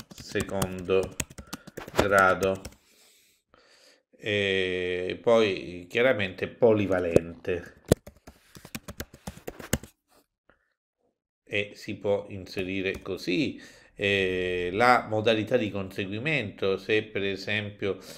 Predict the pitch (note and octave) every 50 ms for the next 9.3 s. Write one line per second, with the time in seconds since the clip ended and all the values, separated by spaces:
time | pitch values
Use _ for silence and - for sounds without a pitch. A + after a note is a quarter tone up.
0 | - - _ - G#2 G2+ - - - A2+ G2+ G#2+ G2+ - - G2+ G2 F#2 - -
1 | G2+ F2+ F#2+ G#2 G#2 G#2 G2+ - F#2+ - - G2+ G2 G2 G2 F#2+ G2 G2 - G#2
2 | F#2+ F#2+ F#2+ - - - G2+ F#2+ G2 G2 F#2+ F#2+ F#2 - - - - - - -
3 | G2 F#2+ F#2+ G2 G2 G#2 - A2 G#2 G2+ G2 G2 F#2+ F2+ - - F#2 F#2 F2+ -
4 | - - - _ _ _ - G#2 G2 G2 F2+ - - G#2 F#2+ F#2+ F#2 - - -
5 | - F#2+ F2+ F2+ F2+ F2 - - F#2 F#2 - - G2+ G2 G2 - - F#2+ F2+ F2+
6 | E2+ - - C3+ C3 - G3+ F#3+ D3+ A2+ G#2+ F#2+ F2+ - - - - - _ _
7 | _ - A#2+ A2+ A2+ A2 - - G#2+ G2+ F#2+ G2 F#2+ F#2+ - A#2 B2 B2+ A#2+ -
8 | - G2 F#2 G2 G2 F#2 - A2 G#2 G2+ - D#3+ D#3+ F3+ E3 C3 G2 F#2+ F#2 F#2
9 | E2+ - F#2 E2+ - -